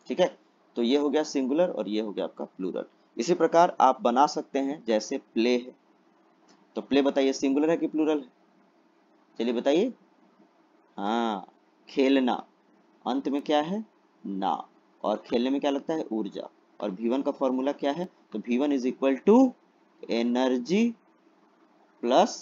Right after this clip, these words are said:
now, E plus now। Einstein का फॉर्मूला था E is equal to एम सी स्क्वायर। आपको याद रखना है वी वन is equal to E plus now, यानी जिस शब्द के अंत में एनर्जी आए और ना आए,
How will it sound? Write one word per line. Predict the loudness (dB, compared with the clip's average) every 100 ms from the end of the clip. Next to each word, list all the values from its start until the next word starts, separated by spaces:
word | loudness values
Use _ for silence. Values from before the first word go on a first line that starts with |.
| -18 -14
now, | -10 -8 -10 _ _ _ _ _ _ _ -20 _ -2
E | -2 2
plus | 0 0 -4
now। | -8 -8 -12 _ _ _ _ _ _ _ _ _ _ _ _ _ _ _ _ _ _ -6
Einstein | -6 -2 0
का | 0
फॉर्मूला | 0 0 2 0
था | 0 -8 -6
E | -6 -6 _ _ _ -6
is | -4
equal | -2 -2
to | -2
एम | -4
सी | 0 2 2
स्क्वायर। | 2 4
आपको | 4 6
याद | 6 6
रखना | 0
है | -4
वी | -2 0
वन | 0
is | 0 -2
equal | 0 -2 0
to | -2 -2 _ _ _
E | 0 2
plus | 2 2 0
now, | -6 -6 -8 _ _ _
यानी | 2 4 2
जिस | 4 4 4 -2
शब्द | -2 -2 8 8 8
के | 2 2
अंत | 2 0 -2
में | -8 -8 -14 _ 0
एनर्जी | 6 6 6 2 2
आए | 2 0 -8 _ _ _ _ _ _ _ 2
और | 4
ना | 6 6
आए, | 6 4